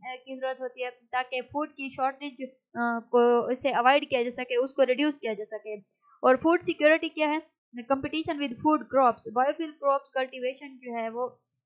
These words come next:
क्या करती है? डिस-, अ, अ, डिप्ले-, अ, डिस्प्लेस नहीं कर सकती एसेंशियल फूड क्रॉप्स को,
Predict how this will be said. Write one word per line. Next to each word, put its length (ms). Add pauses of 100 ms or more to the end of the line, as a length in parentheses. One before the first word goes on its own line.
(140)
क्या 120
करती 300
है? 80
डिस-, 520
अ, 40
अ, 220
डिप्ले-, 420
अ, 100
डिस्प्लेस 580
नहीं 160
कर 140
सकती 300
एसेंशियल 400
फूड 260
क्रॉप्स 280
को, 340